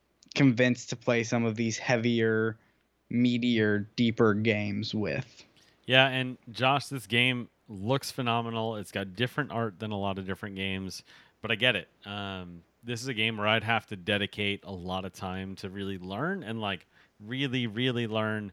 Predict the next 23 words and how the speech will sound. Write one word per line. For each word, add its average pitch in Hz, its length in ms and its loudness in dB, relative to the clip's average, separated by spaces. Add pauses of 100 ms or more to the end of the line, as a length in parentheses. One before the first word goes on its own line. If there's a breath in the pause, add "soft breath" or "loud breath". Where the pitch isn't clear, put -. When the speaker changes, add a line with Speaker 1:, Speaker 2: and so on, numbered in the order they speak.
(380 loud breath)
Speaker 2:
because 117 240 -6 (140)
everything 139 680 0
I 113 140 2
have 107 160 0
seen 117 260 -6
about 107 260 -2
this 107 200 -4
game, 107 500 -2 (960 soft breath)
every 143 340 4
single 139 520 2
rule 147 640 4
and 113 160 0
everything 143 720 0
in 120 180 -4
the 113 100 -2
game, 127 540 2 (300 soft breath)
you 117 100 -2
have 127 320 4
to 131 100 -6
learn 127 280 2 (120)
everything 120 640 -2
else, 113 340 -2
'cause 107 220 -4